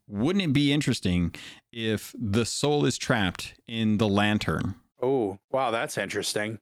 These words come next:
Speaker 1: And that's why we can see the
Speaker 2: That's why
Speaker 1: message.
Speaker 2: it's revealing clues.
Speaker 1: Yeah.
Speaker 2: Huh. That's pretty solid.
Speaker 1: 'Cause it
Speaker 2: I mean,
Speaker 1: is
Speaker 2: it was
Speaker 1: this
Speaker 2: right there.
Speaker 1: a legendary Sea Dog lantern. It was in a Magpie Wings, uh, chest.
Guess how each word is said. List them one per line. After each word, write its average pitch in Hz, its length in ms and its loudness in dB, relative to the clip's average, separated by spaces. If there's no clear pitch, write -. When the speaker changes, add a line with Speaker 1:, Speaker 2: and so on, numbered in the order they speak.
Speaker 1:
And 98 240 0
that's 117 380 0
why 120 180 2
we 117 160 2
can 101 440 0
see 120 320 0
the 104 100 2
Speaker 2:
That's 101 320 2
why - 60 2
Speaker 1:
message. 117 180 -2
Speaker 2:
it's - 80 -4
revealing 117 520 -2
clues. 123 840 0
Speaker 1:
Yeah. 87 280 -4
Speaker 2:
Huh. 160 320 -2
That's 151 140 -4
pretty 139 180 -4
solid. 131 460 -2
Speaker 1:
'Cause 113 380 -6
it 123 140 -6
Speaker 2:
I - 20 -2
mean, 127 80 4
Speaker 1:
is 131 80 4
Speaker 2:
it - 80 0
was - 140 2
Speaker 1:
this 170 100 2
Speaker 2:
right 151 140 -4
there. 123 320 -2
Speaker 1:
a 117 200 -4
legendary 120 680 2
Sea 127 240 0
Dog 104 340 2
lantern. 98 720 2
It 117 160 0
was 107 240 2
in 113 240 4
a 113 60 4
Magpie 117 600 2
Wings, 113 680 2
uh, 98 260 2
chest. - 640 -2